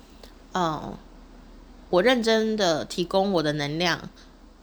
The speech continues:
那对方能不能或要不要接受，哎，不干我的事。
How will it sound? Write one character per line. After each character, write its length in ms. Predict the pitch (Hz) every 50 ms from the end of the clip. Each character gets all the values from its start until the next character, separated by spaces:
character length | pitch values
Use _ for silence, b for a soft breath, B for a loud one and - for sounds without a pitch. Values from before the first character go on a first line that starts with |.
| - - - - - - - -
那 380 | - 214 208 202 196 190 185 185
对 220 | 185 - 247 233
方 260 | - 233 220 226 226
能 140 | 214 180 190
不 80 | 214 247
能 460 | 226 190 165 160 156 156 170 180 185 - - -
或 80 | - 214
要 180 | 208 233 233 214
不 140 | 214 190
要 340 | 180 185 208 196 180 156 160
接 220 | 165 - 190 185 196
受， 420 | 196 - 220 196 180 151 - - - - - - - - - - -
哎， 160 | - 254 294
不 160 | 277 - 285 269
干 260 | 240 247 254 254 262
我 160 | 240 165 123
的 160 | 143 170 175
事。 380 | 175 - - - 233 226 196